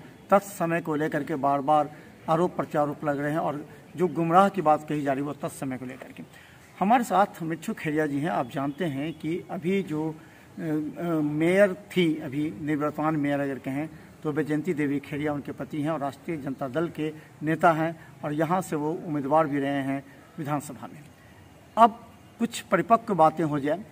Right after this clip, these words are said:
कि आखिर ये जो तत्समय को आपने शब्द को जो आपने किया था, ये कहा जा रहा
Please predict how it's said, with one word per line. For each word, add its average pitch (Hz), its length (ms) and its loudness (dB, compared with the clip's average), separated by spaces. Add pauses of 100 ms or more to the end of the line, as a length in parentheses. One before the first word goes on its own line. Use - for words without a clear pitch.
(320)
कि 208 120 0
आखिर 202 460 0 (180)
ये 175 280 2
जो 165 180 -6 (120)
तत्समय 190 460 -4
को 180 180 -8
आपने 156 320 -8
शब्द 165 480 -6
को 139 180 -8 (280)
जो 139 200 -10
आपने 139 280 -8
किया 135 220 -10
था, 139 220 -12 (460)
ये 185 160 -2
कहा 160 280 -2
जा 151 180 0
रहा 147 140 -2